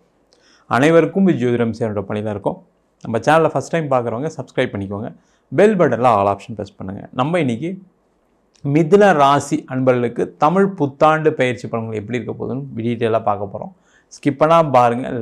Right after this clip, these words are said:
லைக் பண்ணுங்க, கமெண்ட் பண்ணுங்க, ஷேர் பண்ணுங்க. மிதுன ராசியில் வரக்கூடிய நட்சத்திரம் மிருகசீரிட நட்சத்திரம், திருவாதிரை மற்றும் புனர்பூச நட்சத்திர அன்பர்கள். இந்த மிதுனம்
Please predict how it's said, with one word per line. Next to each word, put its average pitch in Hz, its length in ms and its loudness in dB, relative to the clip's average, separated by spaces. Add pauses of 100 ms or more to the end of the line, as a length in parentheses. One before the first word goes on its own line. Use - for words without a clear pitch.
லைக் 160 280 2
பண்ணுங்க, 110 240 -6 (140)
கமெண்ட் 107 300 -10
பண்ணுங்க, 101 220 -10 (120)
ஷேர் 98 300 -6
பண்ணுங்க. - 220 -18 (680)
மிதுன 190 280 6 (120)
ராசியில் 185 460 6
வரக்கூடிய 160 480 4
நட்சத்திரம் 147 580 0
மிருகசீரிட 135 560 2
நட்சத்திரம், 131 480 -8 (120)
திருவாதிரை 120 580 4
மற்றும் 117 300 -4
புனர்பூச 135 500 -4
நட்சத்திர 107 400 -8
அன்பர்கள். - 360 -16 (840)
இந்த 139 120 0 (120)
மிதுனம் 202 460 6